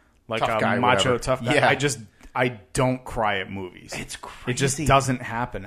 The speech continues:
Speaker 1: I, and it's not because I'm not, like, emotionally invested. Like, I'm into the story and I'm
Speaker 2: Yeah.
Speaker 1: following along. But I guess I just, my brain just doesn't suspend reality enough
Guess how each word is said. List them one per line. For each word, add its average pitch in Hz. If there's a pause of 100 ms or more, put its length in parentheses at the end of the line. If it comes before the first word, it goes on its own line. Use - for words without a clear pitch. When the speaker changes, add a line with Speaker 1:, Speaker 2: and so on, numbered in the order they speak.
Speaker 1:
I, 127 (480)
and 143
it's 135
not 156
because 156
I'm 139
not, 135
like, 117
emotionally 123
invested. 131
Like, 113
I'm 110
into 151
the 135
story 147
and 123
I'm 113
Speaker 2:
Yeah. 143
Speaker 1:
following 135
along. 127 (300)
But 127
I 135
guess 147
I 156
just, 135
my 127
brain 127
just 120
doesn't 139
suspend 139
reality 120
enough 110